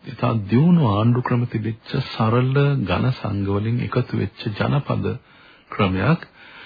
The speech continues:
විනාශයට යන කාලයක තමයි උන්වහන්සේගේ සම්ප්‍රාප්තිය සිද්ධ වෙන්නේ. අපේ බෞද්ධ ලේඛනවලම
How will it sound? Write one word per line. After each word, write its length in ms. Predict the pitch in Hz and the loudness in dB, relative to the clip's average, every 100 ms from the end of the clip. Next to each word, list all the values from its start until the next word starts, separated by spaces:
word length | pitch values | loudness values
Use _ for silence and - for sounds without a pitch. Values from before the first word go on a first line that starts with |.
| - | -20
විනාශයට 540 | - 107 127 165 156 135 | -2 2 4 4 2 0
යන 180 | 113 139 | 2 2
කාලයක 400 | 151 113 107 107 | 0 -2 -2 -4
තමයි 280 | - 117 135 | -4 -2 -2
උන්වහන්සේගේ 600 | 117 101 107 104 - 123 | -2 -2 -2 -4 -4 -4
සම්ප්‍රාප්තිය 600 | - 87 101 95 - 135 | -4 -4 -2 -2 -2 -4
සිද්ධ 280 | - 95 87 | -2 -6 -6
වෙන්නේ. 320 | 101 101 - _ _ _ _ _ - - - - - - - _ | -6 -8 -12 _ _ _ _ _ -20 -20 -20 -20 -20 -20 -20 _
අපේ 380 | - 113 - 180 | -4 -2 2 2
බෞද්ධ 360 | 127 110 131 135 | 4 4 2 2
ලේඛනවලම 720 | 127 117 120 110 101 104 | 2 0 -2 -2 -2 -2